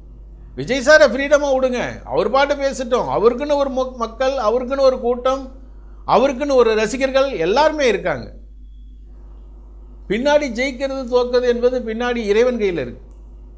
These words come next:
அவரே சொல்லிட்டார், "போட்டி டி எம் கே, டி வி கே, டி எம் கே, டி வி கே, டி எம் கே, டி வி கேன்ட்டார்."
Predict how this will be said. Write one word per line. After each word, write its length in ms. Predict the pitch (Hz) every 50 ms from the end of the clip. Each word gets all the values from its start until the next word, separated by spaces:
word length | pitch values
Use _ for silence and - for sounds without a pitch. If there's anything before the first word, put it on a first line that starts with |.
| - -
அவரே 280 | - 123 143 170 208 220
சொல்லிட்டார், 480 | - 208 190 180 170 - 147 120 104 90 - - - - - - - - - - - -
"போட்டி 720 | 156 180 202 208 208 - - 208 185 160 127 117 117 - 123 120
டி 240 | 156 180 208 208
எம் 260 | 220 220 214 214 185 -
கே, 440 | 214 214 226 233 233 233 - - -
டி 220 | 170 185 214 220
வி 260 | 208 214 202 185 151
கே, 360 | - 160 151 131 113 101 - - 117
டி 240 | 131 170 208 220 226
எம் 240 | 226 220 214 202 214
கே, 240 | 220 226 240 240 233
டி 360 | 214 147 135 - 214 226 226
வி 220 | 226 208 185 170
கே, 280 | - 156 175 147 135 139
டி 280 | 135 139 180 208 226
எம் 240 | 220 226 220 214 214
கே, 160 | 214 233 233
டி 220 | 220 - 196 196 202
வி 40 | 196
கேன்ட்டார்." 560 | 185 170 185 180 180 160 139 143 123 113